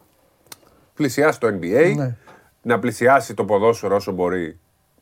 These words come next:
Speaker 1: στο πιο υψηλό επίπεδο. Χρειάζεται λοιπόν νέες ιδέες και νέα πράγματα. Λεφτά δύσκολα βρίσκεις. Ακόμα και στην Αγγλία στο ποδόσφαιρο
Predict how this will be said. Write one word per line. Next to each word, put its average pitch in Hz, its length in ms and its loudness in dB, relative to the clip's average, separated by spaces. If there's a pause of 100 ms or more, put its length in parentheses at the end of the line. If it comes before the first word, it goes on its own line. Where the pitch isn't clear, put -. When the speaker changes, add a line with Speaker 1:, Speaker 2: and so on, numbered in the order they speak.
(160)
Speaker 1:
στο - 220 -10
πιο - 180 -2
υψηλό - 300 -4
επίπεδο. 180 480 -4 (360)
Χρειάζεται 147 480 2
λοιπόν 127 380 -4
νέες 135 340 0
ιδέες 131 340 -4
και 117 120 -6
νέα 117 160 -2
πράγματα. 85 460 -4 (720)
Λεφτά 208 420 0
δύσκολα 135 400 0
βρίσκεις. 87 360 -8
Ακόμα 170 320 0
και 143 60 -4
στην 139 160 -4
Αγγλία 143 280 2
στο 127 140 -4
ποδόσφαιρο 170 640 0